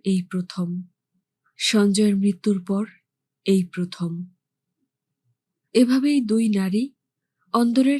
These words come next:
ছায়ায় বসে কাঁদছিল সংগোপনে। কখন খুকু আর খুকুর শাশুড়ি এসে দাঁড়িয়েছে খোলা দরজায়,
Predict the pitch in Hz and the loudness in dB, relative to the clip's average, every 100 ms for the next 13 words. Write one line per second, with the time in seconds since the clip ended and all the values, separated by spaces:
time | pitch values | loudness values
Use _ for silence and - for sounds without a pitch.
0 | - - 190 196 202 214 226 233 180 180 | -4 -4 -2 -2 -2 -2 -2 -4 -4 -4
1 | 180 196 185 - 180 175 175 170 175 175 | -2 -2 -2 -2 -4 -4 -6 -8 -8 -10
2 | 180 _ _ _ _ _ _ _ _ _ | -12 _ _ _ _ _ _ _ _ _
3 | _ _ 233 226 220 247 226 - 220 - | _ _ -2 -2 0 0 0 0 0 0
4 | 247 - 220 214 220 247 226 - 190 190 | -4 -4 -6 -6 -8 -6 -4 -2 -2 -2
5 | 220 233 220 240 214 214 226 220 - 240 | -2 -2 -2 -2 -2 -2 -4 -4 -4 -4
6 | 214 220 220 240 247 220 180 | -4 -4 -4 -2 -2 -2 -2